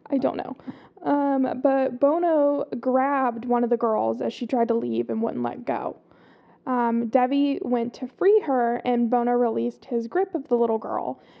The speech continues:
And then Cheyenne had headed for the car, but he came back when he saw what was going on. Um, he walked back to the apartment and told Bono to let her go. And, quote, "All of a sudden, it just broke," said one of the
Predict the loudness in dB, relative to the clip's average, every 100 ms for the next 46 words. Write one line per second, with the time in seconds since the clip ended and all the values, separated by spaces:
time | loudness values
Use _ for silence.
0 | -20 _ -2 2 4 4 2 2 0 -2
1 | -6 _ _ -12 -4 -2 0 0 2 2
2 | 0 0 -2 -2 0 0 0 -2 -2 -2
3 | 2 4 4 2 0 -2 -4 -2 2 4
4 | 4 2 2 0 0 2 2 2 2 2
5 | 2 0 -2 -2 -4 -2 -4 -4 -10 -14
6 | _ _ -20 _ _ _ -6 -4 -4 -4
7 | -2 0 4 4 4 0 0 0 -2 -6
8 | 0 2 2 0 -2 0 -2 -2 -4 0
9 | 0 2 2 2 2 2 2 0 0 0
10 | 0 -2 0 0 0 -2 -6 -2 -2 -2
11 | -4 _ _ _ _ -2 2 2 2 2
12 | 2 4 2 2 2 2 2 2 0 0
13 | -2 -2 -2 0 -4 -10 -14 -6 -6 -6
14 | -12 -12